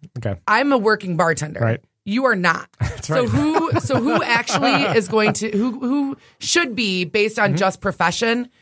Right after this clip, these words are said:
Speaker 2: who should be considered more than the other? Me, based on profession, hundred percent of the time.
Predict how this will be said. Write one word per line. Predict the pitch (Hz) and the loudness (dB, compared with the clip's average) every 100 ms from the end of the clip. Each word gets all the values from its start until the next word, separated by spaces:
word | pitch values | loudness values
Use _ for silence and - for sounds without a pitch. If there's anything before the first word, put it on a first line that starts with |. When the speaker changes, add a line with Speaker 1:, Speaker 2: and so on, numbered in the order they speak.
| _ _ | _ _
Speaker 2:
who | - 269 | -2 0
should | 285 | 0
be | 220 233 | -2 -2
considered | 220 190 190 170 160 175 - | -4 -2 2 2 2 -2 -6
more | 180 180 | -4 -2
than | 170 170 | 0 -2
the | 160 | -4
other? | 139 - - _ _ _ _ | -6 -10 -16 _ _ _ _
Me, | 196 220 - - _ _ _ | 0 0 -2 -12 _ _ _
based | 214 208 208 | 0 0 2
on | 196 | 0
profession, | 202 165 - - 85 - _ | 0 0 -2 -6 -12 -18 _
hundred | - 208 214 | 0 0 0
percent | 202 190 | -2 -4
of | 180 | -2
the | |
time. | 175 156 - | -2 -4 -6